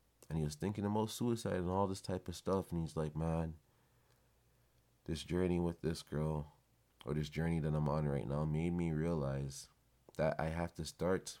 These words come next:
pitting energy back into myself so I can be better for everyone else." And I was just thinking to myself, I'm like, "Yeah, duh." <laughs> You know, but I'm not an asshole. You know, whenever people arrive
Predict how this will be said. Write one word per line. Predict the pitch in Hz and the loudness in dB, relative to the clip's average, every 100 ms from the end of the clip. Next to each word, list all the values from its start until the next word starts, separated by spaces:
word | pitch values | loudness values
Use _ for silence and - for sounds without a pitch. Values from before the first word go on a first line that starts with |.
| - | -10
pitting | - 92 82 71 76 - _ _ _ _ _ _ _ _ _ _ - _ _ _ _ _ _ | -2 0 0 -2 -6 -12 _ _ _ _ _ _ _ _ _ _ -20 _ _ _ _ _ _
energy | 95 101 98 90 | 2 4 4 2
back | 80 87 85 | 2 2 2
into | 85 - | -4 -2
myself | 80 78 76 - 80 71 69 - | 0 0 -2 -2 -2 -2 -6 -14
so | - 76 | -4 -2
I | |
can | 76 78 | 0 -2
be | 73 76 | -2 -2
better | 78 78 | 0 -2
for | 78 - | -2 -4
everyone | 62 73 73 76 73 | -4 -2 -2 -2 0
else." | 73 69 - - _ _ _ _ _ _ _ _ _ | -2 -4 -10 -20 _ _ _ _ _ _ _ _ _
And | - | -8
I | 104 | -6
was | 117 | -4
just | 120 | -4
thinking | - 110 117 | -2 -2 -2
to | - | -2
myself, | 98 101 - 107 - | 0 0 0 -4 -4
I'm | 104 | -2
like, | 101 85 | -2 -2
"Yeah, | 98 123 76 | -2 -2 -2
duh." | 69 110 104 120 113 _ _ _ _ _ - | 0 2 2 -2 -8 _ _ _ _ _ -4
<laughs> | - | 2
You | 127 113 | 4 6
know, | 123 117 131 | 8 8 8
but | 104 95 - - - - _ _ - | 6 4 2 -18 -20 -20 _ _ 4
I'm | 170 | 8
not | 180 | 8
an | 104 - | 8 8
asshole. | 92 92 - 85 80 80 - _ _ _ - | 6 6 2 2 2 -2 -10 _ _ _ -6
You | 82 | 0
know, | 85 | 2
whenever | 85 104 135 139 | 4 4 2 2
people | 139 - 113 - - | -2 2 2 2 -2
arrive | - 87 87 87 85 | 0 4 6 6 4